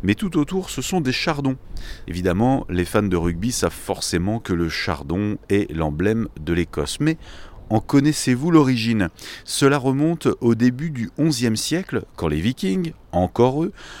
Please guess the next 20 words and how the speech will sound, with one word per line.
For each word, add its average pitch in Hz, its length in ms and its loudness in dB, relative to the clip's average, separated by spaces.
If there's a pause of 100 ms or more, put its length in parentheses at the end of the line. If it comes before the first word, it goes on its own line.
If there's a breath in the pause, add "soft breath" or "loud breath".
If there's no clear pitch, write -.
(240 loud breath)
ont 131 120 6
voulu 123 360 2
attaquer 120 420 2
un 117 140 0
château 160 580 2
en 104 220 2
pleine 156 300 4
nuit, 120 240 4 (240)
en 147 120 6
Écosse. 98 480 4 (680 loud breath)
Ils 87 380 0
auraient 87 300 2
retiré 104 440 -2
leurs 85 200 0
chaussures 139 600 -2
pour - 220 -6
faire 104 260 0
moins 101 280 2
de 98 80 -2
bruit 87 340 -2